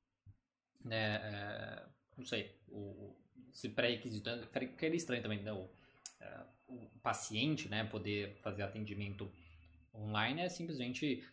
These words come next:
não ser algo muito grave, tá? Eu não acho bacana coisas graves, por exemplo, sintomas, com sintomas psicóticos ou, por exemplo, dissociativos, como na desrealização, eu não acho bacana, porque eu acho bacana isso, uma coisa muito mais,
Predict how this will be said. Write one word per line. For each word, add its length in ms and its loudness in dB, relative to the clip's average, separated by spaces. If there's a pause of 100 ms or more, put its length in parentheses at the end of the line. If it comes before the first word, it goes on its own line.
não 140 2
ser 140 4
algo 280 6
muito 240 -2
grave, 420 4
tá? 100 2
Eu 60 2
não 120 0
acho 180 0
bacana 540 2 (180)
coisas 280 -2
graves, 240 2
por 80 -10
exemplo, 340 -4 (220)
sintomas, 500 -4
com 200 -8
sintomas 340 -2
psicóticos 840 2
ou, 160 0
por 140 0
exemplo, 260 0
dissociativos, 840 0
como 300 -4 (320)
na 80 2
desrealização, 840 2
eu 80 6
não 160 4
acho 240 0
bacana, 460 -2
porque 160 -4
eu 40 4
acho 180 0
bacana 420 0
isso, 200 -2
uma 380 -18
coisa 160 0
muito 300 -2
mais, 420 -4